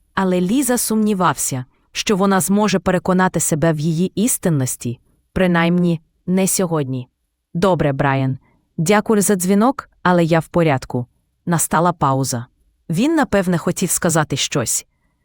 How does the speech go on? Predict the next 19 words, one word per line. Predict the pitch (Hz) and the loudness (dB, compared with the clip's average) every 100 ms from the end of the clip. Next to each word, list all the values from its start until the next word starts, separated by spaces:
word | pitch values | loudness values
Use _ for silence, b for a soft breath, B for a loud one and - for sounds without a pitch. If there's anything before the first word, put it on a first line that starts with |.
| _ _ | _ _
Це | - 220 | -4 0
було | 185 185 170 | 2 2 0
тим, | - 262 311 - _ | 0 0 0 -4 _
до | 160 190 | -2 0
чого | - 208 175 | 0 0 0
він, | 156 185 302 285 _ | 0 0 0 -2 _
здавалося, | 165 165 160 180 196 - 185 | -6 -2 2 4 2 0 -2
прагнув | - 175 170 180 - | 2 2 2 0 -2
усі | - - 220 | -4 -2 -2
ці | 196 214 | -2 -2
дні. | 170 165 131 - _ _ _ _ | 0 0 -2 -6 _ _ _ _
До | 170 196 | -2 0
звичайної | 185 185 - 190 190 175 160 | 2 0 2 2 4 4 4
розмови | 151 165 185 208 139 - - | 2 2 2 2 -2 -4 0
не | 180 190 | 2 2
про | 196 | 0
шлюб. | 185 - 135 120 - _ _ _ _ _ _ _ _ _ | -2 -2 -4 -4 -12 _ _ _ _ _ _ _ _ _
"Подзвони | - 214 208 277 277 | -2 0 2 2 2
мені, | 196 156 139 | 2 2 0